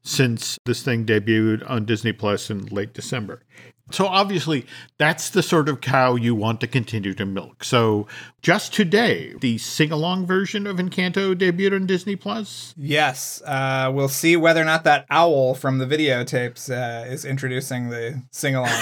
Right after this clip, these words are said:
Speaker 1: <laughs>
Speaker 2: this time. But,
Speaker 1: <laughs> Oh, okay,
Speaker 2: you
Speaker 1: there
Speaker 2: know what
Speaker 1: we
Speaker 2: I'm
Speaker 1: go.
Speaker 2: talking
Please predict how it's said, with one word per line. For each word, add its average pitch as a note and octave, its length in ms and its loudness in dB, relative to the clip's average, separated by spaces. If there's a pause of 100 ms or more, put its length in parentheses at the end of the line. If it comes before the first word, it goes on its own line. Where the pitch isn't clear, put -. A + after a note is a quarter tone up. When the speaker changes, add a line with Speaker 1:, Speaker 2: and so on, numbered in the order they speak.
(120)
Speaker 1:
<laughs> - 200 -2
Speaker 2:
this - 200 2
time. - 380 -2 (500)
But, D#3+ 420 0 (240)
Speaker 1:
<laughs> - 220 -6
Oh, - 240 2 (160)
okay, G#3 420 4
Speaker 2:
you D#3 160 4
Speaker 1:
there - 0 -
Speaker 2:
know D#3+ 140 8
what D#3+ 160 8
Speaker 1:
we E3+ 60 6
Speaker 2:
I'm F3+ 140 4
Speaker 1:
go. G#3 100 4
Speaker 2:
talking G3+ 180 0